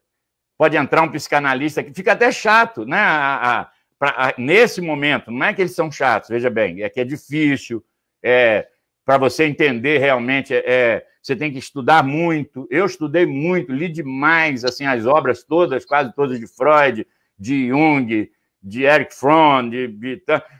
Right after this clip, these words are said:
então, é, li a, a, a questão oriental também, né, com Hermann Hesse, com, com tantos outros,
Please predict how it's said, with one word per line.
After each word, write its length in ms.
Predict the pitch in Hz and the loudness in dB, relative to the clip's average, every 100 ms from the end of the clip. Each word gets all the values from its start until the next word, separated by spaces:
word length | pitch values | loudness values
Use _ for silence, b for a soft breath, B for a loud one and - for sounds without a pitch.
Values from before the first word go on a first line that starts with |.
| b | b
então, 480 | 127 - 247 175 - _ _ _ | -6 0 0 0 -4 _ _ _
é, 340 | - 123 120 101 | -4 0 0 -2
li 460 | 123 147 196 190 | -2 -2 2 4
a, 100 | 147 | 6
a, 760 | 135 123 120 117 113 107 110 104 | 4 2 0 -2 -4 -4 -6 -6
a 60 | 104 | -6
questão 320 | 123 - 156 | -6 -2 2
oriental 600 | 147 147 117 - 147 147 | 2 2 0 2 2 2
também, 480 | 135 104 123 160 139 | 0 0 2 4 2
né, 120 | 120 | -2
com 200 | 113 107 | -6 -2
Hermann 340 | 139 120 104 95 | 0 0 0 2
Hesse, 560 | 151 160 135 - 123 | 2 4 2 -2 -6
com, 240 | 117 113 104 | -6 -12 -14
com 180 | 113 113 | -16 -8
tantos 400 | 139 143 113 107 | -6 -6 -6 -4
outros, 380 | 131 110 101 | -4 -4 -16